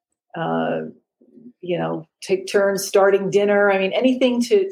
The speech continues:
to, we, it was very important for us to eat a meal together. Um, we supported their athletic activities. As I said, I've, I've been in-, involved in the nonprofit world also. We,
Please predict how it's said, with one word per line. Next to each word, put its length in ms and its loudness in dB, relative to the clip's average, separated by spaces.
to, 160 4
we, 180 0
it 60 -4
was 120 0
very 200 2
important 440 -2
for 160 -4
us 220 -4
to 80 2
eat 280 -2
a 60 2
meal 300 0
together. 760 0
Um, 480 -8
we 120 -2
supported 540 0
their 180 4
athletic 500 0
activities. 1040 0
As 160 -6
I 120 -2
said, 240 0
I've, 280 2
I've 200 -8
been 120 2
in-, 320 -6
involved 400 -2
in 100 -8
the 60 -10
nonprofit 680 0
world 260 2
also. 600 2
We, 220 -10